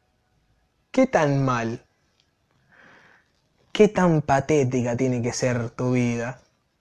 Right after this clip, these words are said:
para que las tetas, para que unas tetas dibujadas te rompan la psiquis? Te arruinen la vida, te caguen el día. ¿Qué tan patética tiene que ser tu vida, maestro?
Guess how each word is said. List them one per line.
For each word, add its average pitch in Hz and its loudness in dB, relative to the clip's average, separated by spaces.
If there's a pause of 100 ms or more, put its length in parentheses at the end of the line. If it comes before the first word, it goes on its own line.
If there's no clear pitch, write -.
(540)
para 147 -4
que 151 0
las 147 0
tetas, 143 0 (540)
para 156 -2
que 202 2
unas 190 0
tetas 175 0
dibujadas 131 -2 (920)
te 143 0
rompan 135 0
la 123 -4
psiquis? 123 -6 (2250)
Te 139 0
arruinen 135 2
la 120 -4
vida, 135 4
te 127 -2
caguen 127 2
el 120 -2
día. 127 0 (600)
¿Qué - 2
tan 151 0
patética 123 2
tiene 123 -4
que 120 -4
ser 120 0
tu 123 0
vida, 120 0
maestro? 120 -8